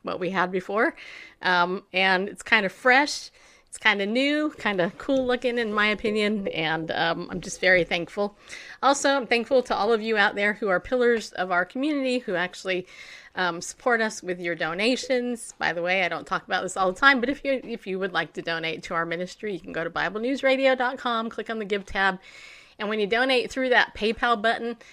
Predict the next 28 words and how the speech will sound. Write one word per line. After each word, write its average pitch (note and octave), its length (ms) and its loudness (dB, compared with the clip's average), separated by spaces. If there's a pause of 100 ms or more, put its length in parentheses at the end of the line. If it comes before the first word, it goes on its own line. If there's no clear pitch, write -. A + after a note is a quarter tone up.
(140)
that F#3 120 2
actually G3+ 300 0
goes G3 280 -2
to G3 100 -6
our F3+ 120 2
nonprofit F3 800 0
Heart F3+ 340 -2 (120)
Tug F3+ 420 -2 (380)
International, E3+ 960 -2 (420)
okay? G3 480 -2 (540)
Uh, - 200 -2
so - 160 -4
you F#3+ 120 -6
can G3 160 -6
feel B3+ 240 4
free C4 160 0
to B3 40 0
go A#3 140 4
over A3+ 140 0
there A#3 340 2 (640)
as F3 200 0
God E3+ 280 -2
leads E3+ 280 -6
you. D#3+ 180 -4 (260)
Okay, C4 440 10 (420)
so D4 460 6 (300)
as A#3+ 360 4
always, F#3 760 -2